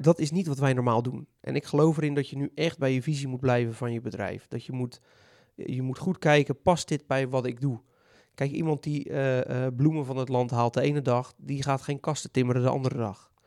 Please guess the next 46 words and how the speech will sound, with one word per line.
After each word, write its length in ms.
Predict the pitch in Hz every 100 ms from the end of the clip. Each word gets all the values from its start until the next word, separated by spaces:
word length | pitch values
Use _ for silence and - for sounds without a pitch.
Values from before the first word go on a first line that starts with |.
| - - - - _ - - _ -
Want 300 | - 139 -
vergis 280 | 147 170
je 60 | 165
niet, 300 | 175 139 -
de 60 | 139
wereld 320 | 170 160 -
kan 380 | 202 180 151 - _ _ _ _ _
tussen 260 | 123 - 120
haakjes 380 | 143 - 110
weer 140 | 127 135
normaal 300 | 143 202 202
worden. 320 | 117 - - _ _ _ _ _ _ _ _
En 120 | 135
dan 100 | 170
moet 80 | 175
je 60 |
er 60 | 160
wel 180 | 196 135
weer 100 | 120
staan. 420 | 196 190 107 123 _ _ _ _ _ _ _ _ -
Dus 300 | 165 - _ -
als 200 | 165 170
jij 120 | 180
dan 100 | 170
met 120 | 165
z'n 80 | 165
allen 180 | 165 156
kasten 280 | 226 -
bent 140 | 170 147
gaan 100 | 131
timmeren, 500 | 127 117 120 143 185 _ _
ja, 280 | - 175 120 - _ _ _ _ _ _
dan 100 | -
kan 80 | -
je 60 | 120
die 100 | 127
bloemen 240 | 220 220
weer 80 | 175
niet 120 | 143
van 100 | 127
het 100 | 127
land 160 | - 127
afhalen. 440 | 117 98 101 120
Dus 140 | 139 156
als 120 | 151
wij 300 | 165 160